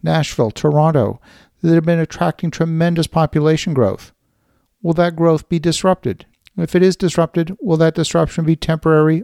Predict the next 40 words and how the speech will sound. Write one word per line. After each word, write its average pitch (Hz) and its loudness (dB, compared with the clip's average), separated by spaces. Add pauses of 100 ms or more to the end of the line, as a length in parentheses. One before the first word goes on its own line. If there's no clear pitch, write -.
or 160 0
longer 147 2
lasting? 147 -2 (640)
There's 202 0
just - -2
too 180 0
many 175 0
questions 135 -2
for 165 -2
which 147 0
there 147 -2
are 151 2
no 147 2
immediate 143 2
answers. 139 -2 (600)
The 117 -10
only 139 0
answer 143 0 (300)
is - -6
to 156 2
wait 131 2
and 151 -8
see 131 0
how 127 2
it 131 0
all 123 4
shakes 123 -2
out. 117 0 (840)
The 180 -2
web 180 0
of 175 0
interconnected 170 -2
dependencies 151 -2
in 147 0
our 143 2
global 143 2
markets 147 0
are 151 2
incredibly 151 0
complex, 135 -2